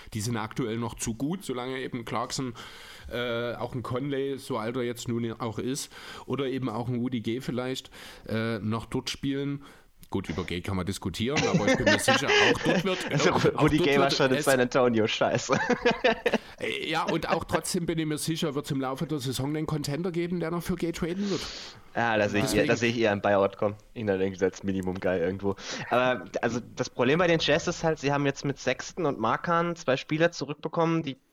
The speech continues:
Speaker 2: beide fähige Offensivspieler sind, die der, der eine Offense einen gewissen Floor verleihen und die ich halt, glaub ich, nicht, die sie nicht traden werden. Während bei den Spurs ist halt so, also die Spieler, die irgendwas taugen,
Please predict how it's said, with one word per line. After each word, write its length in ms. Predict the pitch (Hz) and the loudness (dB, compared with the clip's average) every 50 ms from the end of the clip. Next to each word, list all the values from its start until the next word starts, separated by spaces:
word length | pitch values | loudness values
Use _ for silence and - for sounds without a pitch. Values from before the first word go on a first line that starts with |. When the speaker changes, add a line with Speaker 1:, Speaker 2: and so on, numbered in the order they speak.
| _ _ _ _ - | _ _ _ _ 2
Speaker 2:
beide 840 | 120 123 131 139 143 139 139 139 139 135 135 135 135 135 131 131 | 2 4 4 4 4 6 6 8 8 8 8 8 8 8 8 6
fähige 480 | - - - - - 147 151 156 151 123 | 4 -2 -10 -6 -4 -2 0 4 4 6
Offensivspieler 840 | 117 139 - 147 139 131 156 180 - - - - 180 185 190 190 185 | 6 4 2 -2 -4 -4 -4 -6 -6 -8 -8 -6 -2 2 4 4 4
sind, 540 | 175 170 180 185 185 185 185 - - _ _ | 4 4 4 4 2 0 -4 -10 -16 _ _
die 300 | - 127 131 131 131 127 - | -8 -4 -2 -2 -2 -2 0
der, 180 | - 120 120 120 | 2 2 2 2
der 220 | 123 - - 127 | 2 0 0 2
eine 100 | 123 120 | 2 4
Offense 380 | 95 117 147 - - 147 - - | 4 2 2 2 -2 -4 -4 -6
einen 80 | 135 | -8
gewissen 280 | 131 127 135 - - 151 | -8 -8 -8 -8 -8 -10
Floor 280 | - - 131 127 135 - | -4 0 2 4 4 4
verleihen 460 | - 165 151 147 143 147 151 156 160 - - - - - - | 2 2 4 4 4 4 2 0 -2 -8 -14 -14 -14 -10 -8
und 120 | 120 120 - | -6 -4 -4
die 80 | 143 | -4
ich 140 | 139 - 139 | -4 -2 0
halt, 160 | 143 139 135 - - | 0 0 -2 -2 0
glaub 220 | - 131 135 139 151 | 2 2 4 2 2
ich, 160 | 147 - - | -2 -4 -4
nicht, 320 | 147 165 165 - - - | -4 -4 -6 -8 -8 -8
die 60 | 147 | -6
sie 100 | 143 143 | -4 -4
nicht 180 | 147 147 - - | -6 -8 -8 -6
traden 680 | - - 151 160 180 147 127 120 117 110 107 90 - - - - | -2 2 2 2 2 2 0 0 0 -2 -4 -6 -8 -12 -16 -18
werden. 1000 | 95 101 95 101 95 104 107 107 107 107 107 104 101 - 95 92 92 90 - 85 | -18 -16 -16 -8 -2 0 2 4 4 4 4 2 2 0 -4 -6 -6 -8 -6 -2
Während 220 | 95 104 104 104 | 0 0 0 2
bei 140 | 117 107 107 | 2 2 2
den 100 | 107 101 | 0 -2
Spurs 400 | - - - 110 113 123 - - | -6 -4 0 2 2 2 0 -2
ist 140 | 135 - - | -6 -2 0
halt 180 | 131 127 127 | 0 0 0
so, 300 | - - 127 127 127 127 - - - - - - - - - - - - - | 0 2 4 4 4 4 2 -2 -12 -20 -20 -20 -20 -20 -20 -20 -12 -8 -6
also 120 | 123 117 | -6 -6
die 140 | 117 143 156 | -6 -4 -4
Spieler, 380 | - - - 160 170 165 165 160 | -4 -4 -4 0 2 4 4 4
die 140 | 147 139 131 | 4 6 6
irgendwas 360 | 139 147 156 139 135 - - | 6 6 6 2 0 -2 -2
taugen, 560 | - - 143 151 170 165 165 160 156 156 | 0 4 4 6 6 6 4 4 2 2